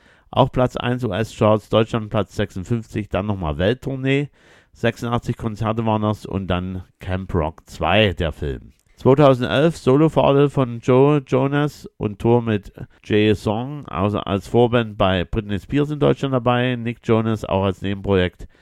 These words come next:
mit Tour. Zweitausendzwölf dann Wechsel des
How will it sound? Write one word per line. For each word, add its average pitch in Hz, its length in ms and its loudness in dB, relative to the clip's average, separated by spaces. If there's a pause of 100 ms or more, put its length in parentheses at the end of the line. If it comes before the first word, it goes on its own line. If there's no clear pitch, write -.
(260)
mit - 440 -2
Tour. 90 420 4 (600)
Zweitausendzwölf 139 800 4
dann 117 180 2
Wechsel 123 280 -2
des 110 340 -4